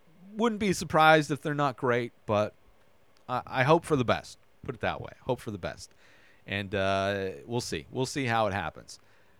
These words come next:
See how it works out. But that's it. That's it for this episode. Let's do some shout outs and get out of here, shall we? Shout out to A J Plus. Shout out to A B C News. And shout out to Pubbity.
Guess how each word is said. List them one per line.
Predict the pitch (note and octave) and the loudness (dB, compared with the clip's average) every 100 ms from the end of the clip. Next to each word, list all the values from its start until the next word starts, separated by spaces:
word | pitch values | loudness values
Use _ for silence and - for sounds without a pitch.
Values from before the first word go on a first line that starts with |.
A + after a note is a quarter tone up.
| _ | _
See | - C#3 | -10 0
how | A2+ A2 | 4 4
it | |
works | G2+ F#2+ - | 2 -2 -4
out. | F2+ D#2+ | -8 -6
But | - | 6
that's | F3 E3+ - | 8 10 8
it. | G#2 B2+ | 2 6
That's | D#3 D#3 | 6 6
it | E3+ | -2
for | C#3 | 0
this | D3+ C#3 | 2 4
episode. | D3+ C3 B2+ D3 C3 B2+ B2+ C3 | 4 0 0 2 6 6 6 4
Let's | D#3 F#3+ - | 10 10 10
do | G3 | 0
some | E3+ D#3 | 0 -2
shout | - C#3+ C#3+ | 0 4 6
outs | C#3 C3+ C3 | 6 4 2
and | B2 | -6
get | A2 A#2 | -2 2
out | A#2+ A2 | 4 2
of | |
here, | B2 | -2
shall | - A2+ A2 A2 | -2 -2 0 2
we? | A2 | 0
Shout | G#2+ E3 E3+ | 0 2 4
out | E3+ D#3+ | 6 2
to | - C#3 C#3 | 0 -2 0
A | B2+ B2+ | 0 -2
J | A#2 A2+ | 2 0
Plus. | - - E3+ E3 D3 - - - - - - - | 0 2 6 6 6 -6 -14 -20 -20 -20 -20 -4
Shout | - D3+ | 6 8
out | C#3+ C3+ | 8 4
to | D#3 | -2
A | C3 | -2
B | B2+ | -2
C | A2 A#2 | -2 -4
News. | A2+ C#3+ E3+ F3+ F#3+ F#3+ - | -2 0 2 2 2 0 -4
And | C#3+ B2 | -8 -4
shout | C#3 C3 C3 | 4 6 6
out | B2+ - | 2 0
to | A#2 | -10
Pubbity. | - D3 C#3+ D3 C3+ | 0 2 4 2 0